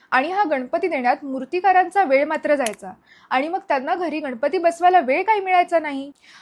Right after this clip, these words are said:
आणि म्हणूनच या मूर्तिकार बांधवांनी देवाला नवस केला की, "देवा, मला आत्ता तर काही हा गणपती बसवता आलेला नाहीये, पण अनंत चतुर्दशी नंतर येणाऱ्या पहिल्या चतुर्थीला मात्र मी तुझी मूर्ती बसवेन, त्याची प्रतिष्ठा करेन आणि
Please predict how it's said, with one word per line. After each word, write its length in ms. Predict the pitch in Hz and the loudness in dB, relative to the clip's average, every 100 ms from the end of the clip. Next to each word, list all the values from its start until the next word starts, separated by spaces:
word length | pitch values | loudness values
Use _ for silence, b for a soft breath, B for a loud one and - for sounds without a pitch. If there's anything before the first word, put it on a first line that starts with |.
| B | B
आणि 200 | 269 330 | -2 -2
म्हणूनच 640 | 277 240 370 294 240 - | -4 -6 -4 -4 -6 -6
या 120 | 285 277 | -6 -4
मूर्तिकार 520 | 247 262 370 403 392 | -6 -4 -2 2 2
बांधवांनी 760 | 302 277 294 285 240 208 220 226 | 2 0 -2 -2 -2 -6 -10 -8
देवाला 460 | 196 240 277 370 | -6 -2 2 2
नवस 360 | 330 262 262 - | 2 -4 -4 -6
केला 260 | 240 202 - _ _ _ b b b - | -10 -10 -14 _ _ _ b b b -4
की, 40 | |
"देवा, 420 | 285 285 302 240 294 349 | 0 2 4 4 2 -2
मला 240 | 285 277 370 | 0 4 4
आत्ता 340 | 254 240 349 | 2 2 0
तर 200 | 370 403 | 2 4
काही 220 | 339 320 | 4 4
हा 120 | 349 339 | 2 2
गणपती 380 | 302 277 302 330 | 0 -2 -4 0
बसवता 400 | 285 302 311 320 | 0 0 2 4
आलेला 320 | 254 254 277 | 4 4 -2
नाहीये, 380 | 277 220 208 - _ _ _ - | -4 -6 -10 -14 _ _ _ 2
पण 100 | 339 | 4
अनंत 340 | - 294 349 415 | 4 0 0 -2
चतुर्दशी 540 | 403 370 359 359 349 370 | -4 -4 -4 -2 -2 -4
नंतर 320 | 330 294 330 | -4 -4 -2
येणाऱ्या 560 | 277 254 294 277 233 285 - | -2 2 2 2 0 -2 -2
पहिल्या 300 | 262 262 311 | -4 0 0
चतुर्थीला 480 | 381 381 370 359 359 | 0 -4 -4 0 2
मात्र 320 | 349 - 311 330 | 2 -2 -2 -4
मी 100 | 330 | -4
तुझी 220 | 302 269 | -6 -6
मूर्ती 400 | 285 277 240 285 | -6 -8 -8 -4
बसवेन, 440 | 277 269 - 233 247 | -2 -2 -4 -8 -6
त्याची 180 | 254 302 | -8 -8
प्रतिष्ठा 540 | 277 - 359 - 370 | -10 -8 -8 -2 -2
करेन 340 | 370 226 240 359 B B B | -2 -8 -10 -14 B B B
आणि 200 | 262 320 | -4 -4